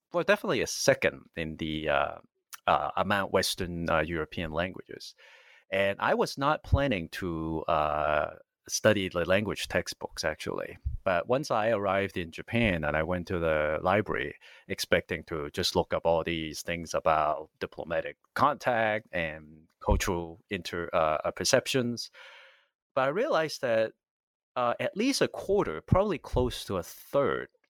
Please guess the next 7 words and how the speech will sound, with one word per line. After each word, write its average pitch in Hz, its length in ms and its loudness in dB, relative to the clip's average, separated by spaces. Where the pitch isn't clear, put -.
of 101 220 4
the - 100 -12
books, - 580 -2
uh, 90 380 2
published 127 520 0
about 107 480 0
Germany, 87 720 0